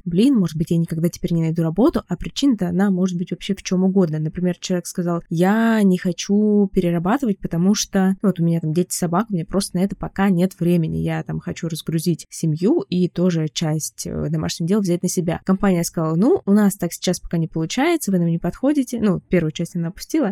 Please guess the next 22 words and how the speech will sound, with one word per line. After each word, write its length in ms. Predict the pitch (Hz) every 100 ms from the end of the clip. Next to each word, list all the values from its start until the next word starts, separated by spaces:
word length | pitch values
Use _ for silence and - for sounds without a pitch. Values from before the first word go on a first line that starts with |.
| -
сказала: 300 | - 175 160
"Просто 320 | 196 277 214
вы 80 | 190
нам 120 | 170
не 80 | 165
подходите". 460 | 160 - 160 160
А 80 | -
кандидат 420 | - 170 180 247
опять 280 | 190 196 190
расстроился, 480 | 175 - 214 233 208
типа: 240 | - 165 156
"Вот, 300 | 202 277 277
я 120 | 196
так 140 | 175 170
никогда 260 | 175 175
не 100 | 175
найду 360 | 170 170 165 170
работу, 640 | 165 160 202 254 262 196 180
я 100 | 165
что-то 280 | - 208
делаю 260 | 180 180 185
неправильно". 680 | 180 - 185 160 156 170